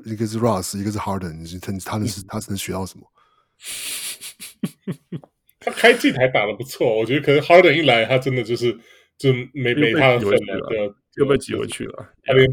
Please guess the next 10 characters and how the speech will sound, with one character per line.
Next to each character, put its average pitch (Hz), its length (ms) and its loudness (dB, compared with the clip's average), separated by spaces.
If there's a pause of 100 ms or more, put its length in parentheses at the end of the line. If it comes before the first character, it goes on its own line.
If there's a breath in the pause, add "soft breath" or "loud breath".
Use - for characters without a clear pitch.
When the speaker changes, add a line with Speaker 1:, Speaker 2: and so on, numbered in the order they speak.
Speaker 3:
板 110 200 0
凳， 143 100 6 (200)
板 113 160 0
凳 143 160 2
上 143 180 4
面 139 280 4
原 120 140 2
本 127 200 2
之 135 160 -2
前 120 340 -4